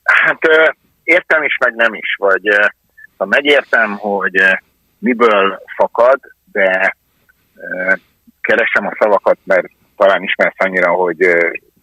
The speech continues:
elhiszed nekem, hogy semmiképpen sem akarok bántó lenni. Ö, ez, ö,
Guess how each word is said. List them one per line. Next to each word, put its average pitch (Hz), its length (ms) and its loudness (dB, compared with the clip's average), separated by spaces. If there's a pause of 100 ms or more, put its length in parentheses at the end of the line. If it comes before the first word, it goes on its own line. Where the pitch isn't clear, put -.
(160)
elhiszed 92 420 0
nekem, 92 220 -4
hogy 90 120 -2
semmiképpen 98 600 -2
sem 101 200 0
akarok 85 360 0
bántó 85 440 -2
lenni. 85 420 -2 (580)
Ö, 85 340 0 (240)
ez, 98 300 0
ö, 104 300 2